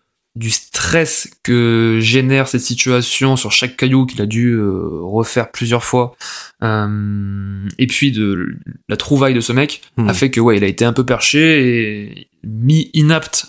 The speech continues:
Speaker 1: euh, à partir en mission. Il a été recyclé à la formation, il partage ses expériences, il va beaucoup mieux. Mais oui,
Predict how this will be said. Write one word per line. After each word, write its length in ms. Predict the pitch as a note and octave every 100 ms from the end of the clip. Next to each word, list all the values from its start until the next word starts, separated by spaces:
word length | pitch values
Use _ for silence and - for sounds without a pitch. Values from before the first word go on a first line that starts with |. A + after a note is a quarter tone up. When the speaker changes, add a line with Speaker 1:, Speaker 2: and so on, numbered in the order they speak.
| -
Speaker 1:
euh, 160 | A#2
à 40 | A2
partir 240 | A2 A#2
en 60 | A#2+
mission. 400 | G#2+ - D#3+ D#3+
Il 60 |
a 40 | A2
été 180 | -
recyclé 540 | G#2+ C3+ C3 B2+ A#2 C3+
à 60 |
la 80 | A2
formation, 680 | - G#2+ G#2 - G#2+ A#2 C3+
il 240 | G#2 F#2+
partage 380 | - G#2 - A#2
ses 100 | A2+
expériences, 400 | A2 G#2+ G#2+ C#3+
il 60 | G#2+
va 80 | G#2+
beaucoup 220 | A#2 C3+
mieux. 200 | E3+ A3 - - - -
Mais 60 |
oui, 180 | D3+ F#3+